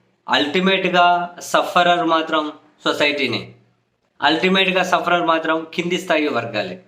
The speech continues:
పై స్థాయి వర్గాలు, కింది స్థాయి వర్గాలే. ఇప్పుడు for example, ఏ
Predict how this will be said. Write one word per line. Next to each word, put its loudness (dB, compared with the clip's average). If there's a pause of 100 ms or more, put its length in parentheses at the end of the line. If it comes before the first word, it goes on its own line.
(400)
పై 2
స్థాయి 2
వర్గాలు, 0
కింది -2
స్థాయి 2
వర్గాలే. -4 (420)
ఇప్పుడు 0
for 0
example, 2 (2750)
ఏ 2